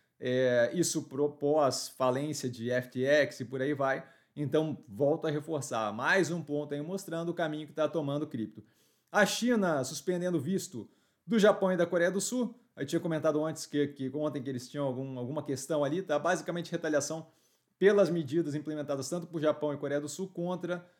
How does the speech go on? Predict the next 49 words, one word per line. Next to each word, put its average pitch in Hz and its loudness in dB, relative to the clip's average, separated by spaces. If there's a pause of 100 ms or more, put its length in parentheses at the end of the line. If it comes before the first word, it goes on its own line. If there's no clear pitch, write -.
(200)
é, 147 6
covid, 156 0 (360)
é, 113 0
justamente 143 0 (180)
evitando 147 2
ali 143 2
o 143 -2
trânsito 147 0
mais, 127 -2
mais 123 -2
simplificado 151 0
de 131 -10
chineses 131 -4
pelos, 135 -6
pelos 131 -4
dois 135 -6
países 123 -4
ali. 104 -6 (480)
Sobre 254 8
I - -8
P 226 8
C 214 2
A 214 10
de 180 4
ontem, 135 0 (260)
a 135 -6
gente 127 -4
viu 180 2
muito 180 0
por 151 -2
cima, 180 0
né, 139 -4
que 135 -18
foi 160 -2
acima 156 -2
do 143 -6
esperado. 156 0 (440)
A - -8
gente 160 -8
teve 190 6
uma 185 4
força 185 2
inflacionária 160 -2
mais 156 0
forte 151 2
nos 151 0
alimentos 151 2
e 170 -4
bebidas 220 2